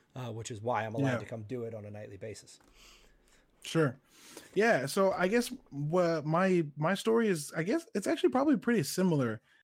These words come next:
Speaker 2: Um, now that I think about it, right? Um, so I got a Sega Genesis as a kid.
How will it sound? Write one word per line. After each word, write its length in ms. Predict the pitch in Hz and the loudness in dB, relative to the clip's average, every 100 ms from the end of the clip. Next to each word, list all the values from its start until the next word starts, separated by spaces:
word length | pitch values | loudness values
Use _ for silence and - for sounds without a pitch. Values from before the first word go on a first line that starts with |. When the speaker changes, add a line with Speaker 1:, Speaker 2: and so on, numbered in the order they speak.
| _ _ _ _ - | _ _ _ _ -4
Speaker 2:
Um, 420 | 147 139 127 127 | 0 2 2 2
now 180 | 160 160 | 2 2
that 80 | |
I 40 | 131 | 2
think 240 | - 123 | 0 -4
about 280 | 107 110 71 | -4 -6 -8
it, 80 | - _ _ | -14 _ _
right? 320 | 135 127 123 - | -4 -4 -6 -4
Um, 500 | 143 143 135 127 123 - _ _ _ | 0 2 2 0 -2 -6 _ _ _
so 500 | - 180 170 160 147 - _ _ _ | -6 2 4 6 2 -4 _ _ _
I 180 | 160 185 | 0 2
got 180 | 196 202 | 4 2
a 40 | |
Sega 280 | 156 185 143 | 2 2 2
Genesis 400 | 139 135 - 123 | 2 0 -2 -6
as 100 | 113 | -10
a 60 | 104 | -12
kid. 240 | - - | -12 -12